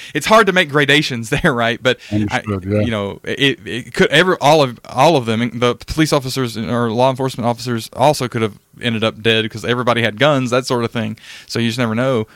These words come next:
Speaker 1: what could happen. Um, I think what the deal was, that the reason why it wasn't any worse than it was, was that, uh, they threw flashbangs in. And so, of course, that disorients so many people, and that's why they were able to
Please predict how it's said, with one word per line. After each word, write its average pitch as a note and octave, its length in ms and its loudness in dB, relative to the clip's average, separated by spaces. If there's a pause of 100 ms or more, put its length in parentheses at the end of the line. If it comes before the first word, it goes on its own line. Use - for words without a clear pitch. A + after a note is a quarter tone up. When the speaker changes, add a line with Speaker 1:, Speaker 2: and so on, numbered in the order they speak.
Speaker 1:
what - 160 -6
could G#2+ 100 -6
happen. A2+ 480 -2 (480)
Um, G2+ 240 -4
I B2 140 2
think C3 240 0
what B2 100 0
the A#2+ 100 2
deal B2+ 280 4
was, A#2 280 0
that A2+ 260 -2
the B2+ 80 2
reason C#3 260 2
why B2 160 4
it G2 80 -6
wasn't D3 340 4
any B2+ 140 0
worse A#2 240 0
than A#2+ 120 -2
it - 80 -6
was, A2 460 0
was G#2+ 300 -4
that, G#2+ 280 2
uh, G2+ 200 0
they G#2+ 100 0
threw A#2 160 -2
flashbangs G#2+ 840 -2
in. G#2 320 -6 (320)
And A2+ 160 -2
so, G#2 220 0
of - 220 -8
course, - 440 -2 (220)
that A#2 180 0
disorients A2+ 680 -4
so A#2+ 200 -4
many G#2+ 160 -2
people, A2 220 -4
and A2+ 100 0
that's A2+ 180 -2
why G#2+ 440 -2
they A#2 220 -2
were A2+ 120 0
able G#2+ 220 -2
to G#2 240 -4